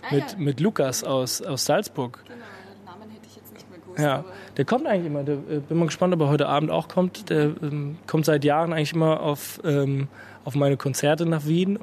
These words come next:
Speaker 2: und, äh, mittlerweile ist er viel größer als ich und hat eine tiefe Stimme und so. Und das ist das Verrückte bei The Voice Kids, dass,
Speaker 1: Mhm.
Speaker 2: äh, dass, dass ich das jetzt so lange mache, dass,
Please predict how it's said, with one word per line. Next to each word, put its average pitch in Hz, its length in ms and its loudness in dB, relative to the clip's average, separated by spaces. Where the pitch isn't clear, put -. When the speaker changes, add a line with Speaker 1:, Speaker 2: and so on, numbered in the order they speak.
Speaker 2:
und, 151 340 -4
äh, 147 280 0
mittlerweile 165 400 6
ist 151 120 2
er 160 60 4
viel 165 200 2
größer 160 360 4
als 180 200 0
ich 220 280 2
und 143 100 2
hat 156 120 4
eine 147 100 4
tiefe 151 280 2
Stimme 180 380 4
und 190 160 4
so. 190 280 4
Und 147 80 0
das 156 80 6
ist 151 100 0
das 160 120 4
Verrückte 185 400 2
bei 160 160 6
The 156 80 0
Voice 160 240 2
Kids, 202 280 0
dass, - 380 -4
Speaker 1:
Mhm. 185 80 -4
Speaker 2:
äh, 147 320 2
dass, - 300 -8
dass 135 180 -6
ich 143 60 -8
das 143 160 -4
jetzt 139 160 -4
so 165 120 4
lange 190 280 2
mache, 180 260 0
dass, 156 240 -6